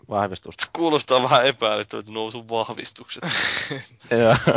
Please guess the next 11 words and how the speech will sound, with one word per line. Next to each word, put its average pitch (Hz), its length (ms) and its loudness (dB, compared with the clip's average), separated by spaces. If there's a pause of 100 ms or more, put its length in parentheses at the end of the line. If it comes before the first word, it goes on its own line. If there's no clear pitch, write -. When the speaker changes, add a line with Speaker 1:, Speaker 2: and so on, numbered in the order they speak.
(1200)
Speaker 2:
Vihjaileksä - 600 -4
sä - 80 -8
tässä - 240 -4
jotain? - 400 -2 (260)
Speaker 1:
En 101 380 4
mä 101 120 -4
mitään 90 360 -6
vihjaile. 92 320 -6 (460)
Speaker 2:
No 113 220 -18
niin, 113 160 -20 (140)
hyvä. 113 180 -18